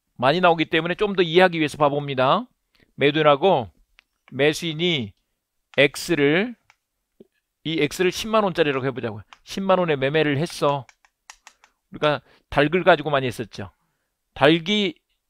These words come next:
매매 계약을 맺었는데 달걀을 낳았어. 달걀이 뭐라고요? 과실이다 그랬죠? 천연 과실이에요. 네, 천연 과실이. 아직 인도하기 전에 생겼어. 누가 가진다고요?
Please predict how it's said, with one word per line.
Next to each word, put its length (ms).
매매 240
계약을 280
맺었는데 400
달걀을 440
낳았어. 460
달걀이 360
뭐라고요? 420
과실이다 600
그랬죠? 480
천연 340
과실이에요. 680
네, 160
천연 380
과실이. 400
아직 480
인도하기 480
전에 200
생겼어. 600
누가 240
가진다고요? 600